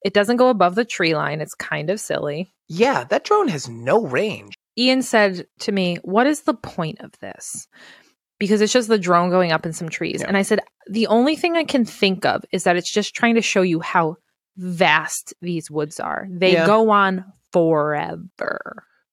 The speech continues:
Speaker 2: And that makes sense.
Speaker 1: Yeah. Which kind of m-, was, to me, like, one of the creepiest parts of, like, "Oh my God, lost in these fucking woods. Like, you're never gonna find your way out."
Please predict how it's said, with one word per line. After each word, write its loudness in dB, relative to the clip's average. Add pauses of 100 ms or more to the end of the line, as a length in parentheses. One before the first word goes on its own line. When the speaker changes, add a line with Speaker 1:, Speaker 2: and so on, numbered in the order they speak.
(360)
Speaker 2:
And 2
that 4
makes 0
sense. -8 (160)
Speaker 1:
Yeah. -2 (800)
Which -2 (140)
kind 2
of 0
m-, 0 (380)
was, 0
to -2
me, 4
like, 2
one 4
of -2
the -2
creepiest -2
parts -2
of, -6
like, 0
"Oh 0
my 0
God, 2
lost 2
in 0
these -4
fucking -2
woods. 2
Like, -6
you're -2
never -4
gonna -6
find -6
your -6
way -4
out." -6